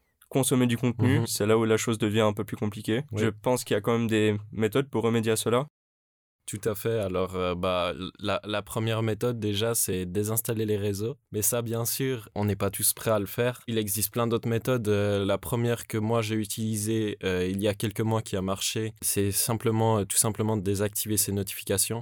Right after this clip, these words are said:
Speaker 2: Par exemple, désactiver les notifications Instagram, euh, LinkedIn, et, et cetera. Et ça, en fait, ça permet justement de pas avoir ce, ce déclic, euh, en soi qui est inconscient,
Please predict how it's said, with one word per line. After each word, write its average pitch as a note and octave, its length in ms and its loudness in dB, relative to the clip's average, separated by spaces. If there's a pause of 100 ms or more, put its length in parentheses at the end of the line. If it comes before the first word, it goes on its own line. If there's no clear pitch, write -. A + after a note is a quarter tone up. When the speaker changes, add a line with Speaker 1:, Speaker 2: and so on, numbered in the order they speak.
Speaker 2:
Par F2+ 140 2
exemple, F#2+ 300 0
désactiver G2 480 0
les G2 100 4
notifications G2 640 -2
Instagram, G2+ 760 2
euh, E2+ 140 0
LinkedIn, G2 540 -2
et, E2 360 -2
et E2+ 100 -8
cetera. F#2 540 0 (200)
Et F#2+ 260 0
ça, B2 160 2
en B2 80 -2
fait, A#2+ 180 -4
ça G#2 140 0
permet A2+ 320 -2
justement A#2 400 -2
de G#2 100 0
pas A2 180 -2
avoir A2 200 0
ce, G2+ 400 0 (640)
ce - 220 0
déclic, A#2 580 0
euh, G#2+ 220 4
en G2+ 140 2
soi A2+ 280 4
qui - 160 -4
est F#2 140 -2
inconscient, A2 640 -2